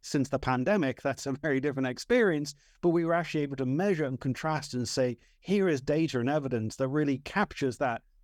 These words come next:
feeling of being part of a collective thing." So there are all these things where we can sort of, we can drill down and test what that experience is and gain evidence for it.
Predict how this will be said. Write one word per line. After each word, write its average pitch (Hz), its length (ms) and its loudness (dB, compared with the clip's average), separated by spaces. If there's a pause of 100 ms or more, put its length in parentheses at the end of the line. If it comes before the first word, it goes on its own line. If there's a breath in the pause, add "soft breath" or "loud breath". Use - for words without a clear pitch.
(340)
feeling 165 460 4
of 107 80 -4
being 135 320 2
part 135 500 0
of 120 200 2
a 113 80 2
collective 127 580 -2
thing." 90 280 -8 (680 soft breath)
So 214 160 2
there 185 120 6
are 185 60 4
all 240 120 4
these 190 200 2
things 175 260 2
where 160 120 2
we 151 120 2
can 147 140 -4
sort 151 140 -2
of, 143 180 0 (220)
we 143 140 0
can 139 200 0
drill 180 320 2
down 156 340 2
and 120 140 -2
test - 320 -8
what 151 280 0
that 147 140 2
experience 127 720 0
is 127 140 0
and 117 100 0
gain 117 200 0
evidence 110 440 -2
for 113 300 -2
it. - 80 -14